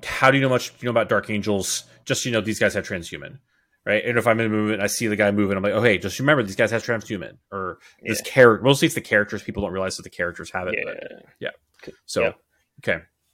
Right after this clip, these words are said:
Speaker 2: All right. Um,
Speaker 1: Yep.
Speaker 2: it's kinda like the Thousand Suns Magic phase. I don't need you to explain your work points. Just do your thing and tell me what models to pick
Speaker 1: Mm-hmm.
Speaker 2: up. That's <laughs>
Speaker 1: Yeah.
Speaker 2: So, uh,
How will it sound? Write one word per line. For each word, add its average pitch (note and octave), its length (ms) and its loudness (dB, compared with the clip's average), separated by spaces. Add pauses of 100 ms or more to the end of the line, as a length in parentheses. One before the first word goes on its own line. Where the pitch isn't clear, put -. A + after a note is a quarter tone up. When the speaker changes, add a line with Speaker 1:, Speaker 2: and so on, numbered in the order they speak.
(960)
Speaker 2:
All C3 200 4
right. B2 200 4 (140)
Um, B2 140 0
Speaker 1:
Yep. - 180 -4
Speaker 2:
it's C#3+ 260 -4
kinda F#3+ 220 4
like E3 100 4
the D3 80 -6
Thousand C#3 360 0
Suns C3 280 -10
Magic A#2+ 320 -6
phase. G2 360 -6
I E3+ 120 6
don't F#3+ 160 0
need D#3 180 -2
you E3 100 -4
to E3 80 -2
explain E3 460 -2
your D#3 120 -2
work D#3 300 -2
points. E3 420 -4
Just C#3 280 -12
do C#3+ 80 -2
your C#3 180 0
thing C3 240 -6
and A#2+ 100 -8
tell C3 160 -4
me B2+ 120 -6
what A#2+ 200 -2
models A2 360 -8
to - 60 -20
pick B2+ 120 -8
Speaker 1:
Mm-hmm. A2 240 -6
Speaker 2:
up. G#2+ 40 -8
That's - 220 -6
<laughs> - 580 -8
Speaker 1:
Yeah. G2 200 2
Speaker 2:
So, E3 160 10
uh, B2 260 4